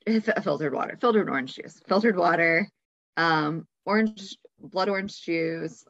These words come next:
organic lemon juice, rooibos, rooibos,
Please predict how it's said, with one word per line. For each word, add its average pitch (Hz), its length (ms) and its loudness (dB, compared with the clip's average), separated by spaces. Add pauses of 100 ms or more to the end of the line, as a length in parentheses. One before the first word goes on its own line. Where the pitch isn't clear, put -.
(120)
organic 175 380 0
lemon 160 300 2
juice, 156 560 0 (1300)
rooibos, 196 1080 0
rooibos, 214 720 2